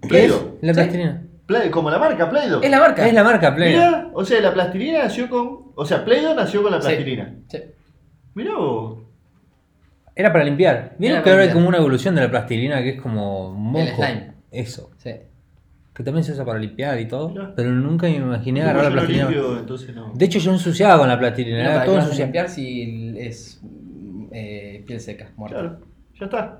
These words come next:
Speaker 2: ¿Verdad?
Speaker 1: Menos limpio ahora.
Speaker 2: Menos voy a limpiar.
Speaker 1: Ya está.
Speaker 2: Si es mía, aparte, ¿qué me van a decir?
Speaker 3: Sacudite y
Speaker 1: Claro.
Speaker 3: que, que caigan los ácaros y se los comen todos.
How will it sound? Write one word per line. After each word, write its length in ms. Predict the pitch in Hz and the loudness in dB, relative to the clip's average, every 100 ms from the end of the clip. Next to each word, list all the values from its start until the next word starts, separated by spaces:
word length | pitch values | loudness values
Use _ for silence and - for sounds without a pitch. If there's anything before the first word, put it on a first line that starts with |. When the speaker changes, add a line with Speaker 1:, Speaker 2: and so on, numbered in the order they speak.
| - | -8
Speaker 2:
¿Verdad? 220 | 165 254 | 0 4
Speaker 1:
Menos 180 | 233 226 | 6 6
limpio 180 | 123 113 | 4 0
ahora. 120 | 151 | 2
Speaker 2:
Menos 200 | 226 175 | 4 4
voy 80 | 123 | 2
a 40 | 117 | 0
limpiar. 340 | 113 113 107 | 0 -2 -6
Speaker 1:
Ya 120 | - | -10
está. 140 | - - | -2 2
Speaker 2:
Si 60 | |
es 60 | 143 | 4
mía, 260 | 131 110 | 4 2
aparte, 400 | 101 101 95 104 | 0 -2 -4 -6
¿qué 80 | 101 | -2
me 100 | 110 | 2
van 60 | 107 | 4
a 40 | |
decir? 120 | 104 170 202 | 4 4 2
Speaker 3:
Sacudite 180 | 175 214 | 2 2
y 60 | |
Speaker 1:
Claro. 320 | - 143 139 139 | 2 0 -2 -4
Speaker 3:
que, 100 | - 131 | -14 -16
que 140 | - 135 | -12 -6
caigan 300 | 156 170 135 | -2 -2 -2
los 160 | 131 | -2
ácaros 480 | 160 151 160 190 185 | -4 -2 -2 -2 -4
y 40 | 120 | -10
se 80 | |
los 120 | 123 120 | -10 -10
comen 200 | 127 120 | -10 -10
todos. 360 | 113 95 - | -10 -12 -18